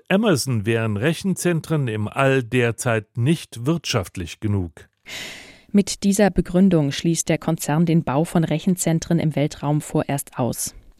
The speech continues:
Speaker 2: Laut dem Chef von Amazon Web Services, A W S, Matt Garman, sei der Transport von Servern und weiterer Ausrüstung in die Erdumlaufbahn extrem schwierig.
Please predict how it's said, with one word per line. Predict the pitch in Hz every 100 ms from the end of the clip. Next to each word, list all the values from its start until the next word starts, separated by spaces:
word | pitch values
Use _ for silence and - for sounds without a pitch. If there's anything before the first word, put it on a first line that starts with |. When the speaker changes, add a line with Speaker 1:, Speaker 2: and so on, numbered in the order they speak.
| - - - -
Speaker 2:
Laut | 113 -
dem | -
Chef | - 147
von | - 160
Amazon | 147 156 151 143 139
Web | 156
Services, | - 147 147 147 - 151 -
A | 147 147
W | 151
S, | 160 165 - 170
Matt | 160 -
Garman, | 143 175 151 156 165
sei | - 160 151
der | 160 151
Transport | - 156 - - 160 196
von | - 170
Servern | - 147 147 151 156
und | 165 143
weiterer | 139 175 170 127 -
Ausrüstung | 139 - - 147 - 160
in | - 175
die | 175 -
Erdumlaufbahn | 170 - - 196 151 143 - 139 151 -
extrem | - - - 135 139
schwierig. | - 143 131 - - -